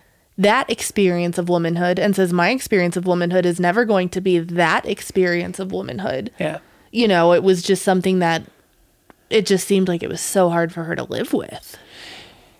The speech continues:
Speaker 2: And it certainly can be. And, and, and that doesn't take away, I think, from her experience. Um, it's just something to be mindful of and why it's so important for us, um, to listen to what other people use as their labels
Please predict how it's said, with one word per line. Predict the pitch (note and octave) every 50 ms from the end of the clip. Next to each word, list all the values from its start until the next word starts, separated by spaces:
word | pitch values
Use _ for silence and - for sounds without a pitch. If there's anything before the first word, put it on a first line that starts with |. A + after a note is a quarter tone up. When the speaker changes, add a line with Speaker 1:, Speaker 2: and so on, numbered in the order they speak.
| _ _ _ _ _ _ _ _ _ -
Speaker 2:
And | G#3 B3+ B3 A3+ G#3
it |
certainly | F#3 - G#3+ G3+ F#3+ F#3+ F3+
can | - - G3 F#3 E3+
be. | D3 - B2+ C3+ - - - -
And, | - - F3 F#3+ F3+ F#3 - -
and, | F#3 F3+ F3+ E3+ E3 D#3+ E3 - -
and | F3 E3 E3 D#3+
that | E3 F3 E3+
doesn't | - G3+ G3 G3 G3 F3
take | - F#3+ F3+ -
away, | F3+ E3 E3+ E3+ E3+ E3
I |
think, | D#3 - E3+ D3+
from | - D#3+ C#3+
her | C#3 D#3+ D3+
experience. | D3 C#3+ - - - D#3 E3 F#3+ G#3 G#3 F3+ D#3+ D#3 D#3+ - - - - - - - _ _ - - _ _ _ _ _ _ _ _ _ _ _ -
Um, | E3+ D#3+ D#3 D#3 F3+ F3+ F#3+ G3+ G#3+ - - - A3+ - _
it's | - F3 D#3+ -
just | G#3+ F#3+ -
something | A3+ A3 - A#3 G3
to | E3+ E3+
be | F3+ F3+
mindful | F3 E3+ E3 F3+ G#3+ G#3+ F3+ - D3+ C#3+
of | D3 D3 D3+
and | D#3 D#3+ D#3
why | D#3 E3 E3
it's | D#3+ D#3+ -
so | - - - - E3 F#3+ G#3
important | G3+ F3 - - E3+ E3+ F#3 G3 F3+ E3 -
for | - E3 E3 D#3
us, | D3+ D#3 D#3 D3 - - - - - _ _ _ _ _ _ _ _ _ _ _ _ _ _ _ _ _ - -
um, | D3+ D3+ D#3 E3+ - -
to | - F#3
listen | F3+ F3 F#3+ G#3 - - G3 E3
to | - E3
what | D#3 D#3+ D#3+ D#3+
other | D#3+ D#3+ D#3
people | - E3 D3+ D#3 D#3
use | D3+ D3 D#3 D#3 C#3+ D3
as | C#3+ C#3
their | C#3 D#3+ D3+ D3+
labels | D3 D3+ D3 - - - D3 - -